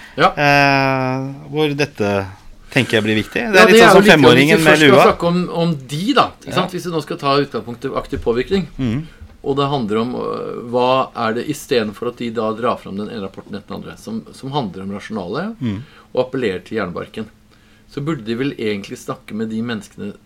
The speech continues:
Speaker 1: som de skal overbevise, og
Speaker 2: Mhm.
Speaker 1: finne ut av hva er det du, hva er det som foregår i hodet ditt som gjør at du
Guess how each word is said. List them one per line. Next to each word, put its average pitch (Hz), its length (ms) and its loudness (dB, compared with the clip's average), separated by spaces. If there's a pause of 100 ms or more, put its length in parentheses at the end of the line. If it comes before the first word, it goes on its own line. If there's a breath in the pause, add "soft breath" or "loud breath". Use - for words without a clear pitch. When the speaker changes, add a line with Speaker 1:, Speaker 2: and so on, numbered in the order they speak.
(100)
Speaker 1:
som 110 480 -10
de 107 80 -12
skal 117 180 -4
overbevise, 104 460 -6 (640 loud breath)
og 98 80 -12
Speaker 2:
Mhm. 98 80 -10
Speaker 1:
finne 117 160 -6
ut 101 120 -6
av 123 140 0
hva 113 440 -2 (140)
er 104 220 -2
det 123 200 -6
du, 113 340 -10 (600 soft breath)
hva 123 120 0
er 117 60 -2
det - 60 -10
som 127 100 -14
foregår 101 420 0
i 113 40 -6
hodet 117 280 -8
ditt 147 240 -8
som 127 280 -14
gjør 104 260 -6
at 107 100 -12
du - 60 -20